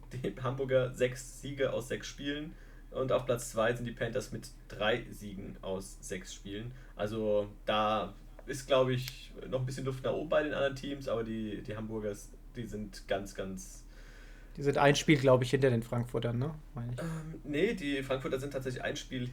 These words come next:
Speaker 1: die haben, äh, fünf eins stehen die Frankfurter und Hamburg steht sechs null. Das war ja das eine Spiel, was sie verloren
Speaker 2: Nee,
Speaker 1: haben.
Speaker 2: nicht Hamburg, Köln. Köln, Frankfurt-Köln im Vergleich.
Speaker 1: Ach so, Frankfurt-Köln, äh, ja, ein Spiel dahinter, genau, richtig, ja.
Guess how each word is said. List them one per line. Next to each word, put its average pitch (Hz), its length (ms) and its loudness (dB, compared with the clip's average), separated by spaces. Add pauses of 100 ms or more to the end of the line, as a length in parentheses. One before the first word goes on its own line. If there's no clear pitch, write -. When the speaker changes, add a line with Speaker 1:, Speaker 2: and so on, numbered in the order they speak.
(120)
Speaker 1:
die 127 80 0
haben, 127 200 -2
äh, 117 240 2
fünf 151 340 -4
eins - 500 -4
stehen 139 240 -8
die 147 60 -8
Frankfurter 156 560 -4
und 123 420 -6
Hamburg 127 340 -2
steht 127 180 -6
sechs - 200 -10
null. - 160 -6 (580)
Das - 100 -8
war 127 100 8
ja 123 40 10
das 120 120 4
eine 127 200 0
Spiel, 123 240 -4
was 120 120 -4
sie - 40 -8
verloren 113 280 -6
Speaker 2:
Nee, 151 80 12
Speaker 1:
haben. 160 60 12
Speaker 2:
nicht 175 180 10
Hamburg, 165 420 10
Köln. 123 320 4 (300)
Köln, 131 360 2
Frankfurt-Köln 135 640 4
im 110 80 -2
Vergleich. - 400 -6 (280)
Speaker 1:
Ach 156 100 2
so, 196 160 8
Frankfurt-Köln, 156 640 4
äh, 117 320 2
ja, 113 200 6
ein 127 200 0
Spiel 120 260 -4
dahinter, 104 320 -2
genau, 101 220 -6
richtig, - 300 -12
ja. - 80 -8